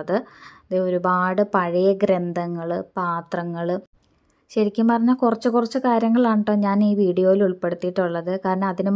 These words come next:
മാത്രം സാധനങ്ങൾ ഇവിടെ കാണിക്കാനുണ്ട്. ഇത് പണ്ട് കാലത്തെ ഒരു സോളാർ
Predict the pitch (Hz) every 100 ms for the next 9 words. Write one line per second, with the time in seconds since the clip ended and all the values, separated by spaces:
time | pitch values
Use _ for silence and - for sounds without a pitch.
0 | 202 202 208 233 233 220 185 185 190 202
1 | 190 190 196 175 170 175 185 185 165 160
2 | 214 - - _ _ _ 247 254 247 233
3 | 254 254 247 247 262 262 254 240 220 220